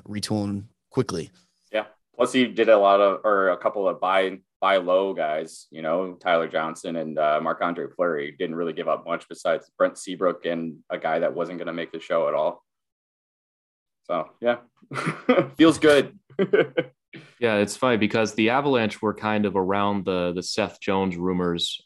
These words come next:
Speaker 3: early on, at least. And I was very vocal on my show that I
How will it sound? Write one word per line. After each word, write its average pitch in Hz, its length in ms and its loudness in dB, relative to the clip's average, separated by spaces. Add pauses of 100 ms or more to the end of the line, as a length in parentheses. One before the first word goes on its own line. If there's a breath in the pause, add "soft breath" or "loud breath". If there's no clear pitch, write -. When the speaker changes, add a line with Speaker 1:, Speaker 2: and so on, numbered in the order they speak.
(100)
Speaker 3:
early 95 280 4
on, 92 200 0
at 85 120 -4
least. 87 300 -4
And 95 80 -2
I 113 140 0
was 107 160 2
very 104 540 0 (100)
vocal 104 420 0
on 110 160 2
my 110 180 0
show 113 340 -2
that 92 360 -2
I 92 440 -2